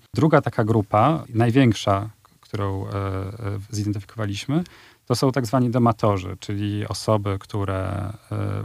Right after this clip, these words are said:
preferują takie trochę nieformalne, trochę niezorganizowane formy spędzania razem czasu, najczęściej właśnie w domu, raczej, e,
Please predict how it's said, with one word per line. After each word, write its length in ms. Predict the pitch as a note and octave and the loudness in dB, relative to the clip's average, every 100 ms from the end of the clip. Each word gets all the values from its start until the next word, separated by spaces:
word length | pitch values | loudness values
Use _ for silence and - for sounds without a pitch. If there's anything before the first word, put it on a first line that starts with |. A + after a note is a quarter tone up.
| A2 - _ | -10 -18 _
preferują 800 | C3+ - C3 B2 B2 A2+ A2 G#2+ | -4 0 0 2 2 0 -2 -4
takie 460 | G#2+ - G#2 G#2 F#2+ - - _ | -8 -6 -2 -2 -4 -8 -20 _
trochę 220 | - C3+ B2+ | 0 4 4
nieformalne, 640 | A#2 A#2 G#2+ C3 E3+ D#3 | 4 4 4 6 6 4
trochę 240 | C3 A#2 B2 | 2 -4 0
niezorganizowane 760 | A2+ G#2+ A2 G#2+ A2 A#2+ A2+ | 0 2 0 0 2 4 4
formy 440 | - A2+ A2+ G#2+ G#2 | 2 2 2 2 -2
spędzania 480 | - G#2 A2 G#2 | -4 -4 0 0
razem 260 | G#2 G2+ G2+ | 0 -2 -4
czasu, 340 | - A2 - | 0 -2 0
najczęściej 500 | A#2+ G#2+ A#2 G2+ - | -2 0 -2 -4 -4
właśnie 320 | G#2 G#2+ - G2+ | -6 -6 -6 -6
w 80 | |
domu, 440 | G#2 G#2+ G#2+ E3 E3 | 2 2 4 0 2
raczej, 500 | C3+ C#3 - B2 A#2+ | 2 2 -2 -4 -4
e, 360 | A#2+ A2 A2 | -4 -4 -4